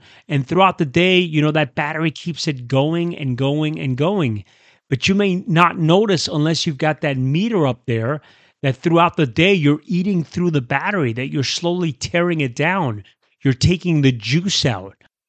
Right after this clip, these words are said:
And a relationship is a lot like that. When we think that, "Oh, you know, we're all charged up, we're ready to go,"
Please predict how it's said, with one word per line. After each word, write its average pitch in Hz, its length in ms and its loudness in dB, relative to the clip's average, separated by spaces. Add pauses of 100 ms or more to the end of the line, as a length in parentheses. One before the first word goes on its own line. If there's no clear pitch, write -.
(140)
And 151 140 2
a 151 80 6
relationship 185 760 2
is 151 100 -2
a 139 80 2
lot 151 480 -2
like 196 340 -2
that. 117 280 -2 (220)
When 156 180 2
we 175 140 0
think 196 400 0
that, 147 340 -2
"Oh, 160 160 2
you 160 160 0
know, 175 400 2
we're 165 260 0
all 185 180 0
charged 156 580 -2
up, 170 240 -2
we're 165 100 -2
ready 180 280 0
to 117 60 -4
go," 135 520 0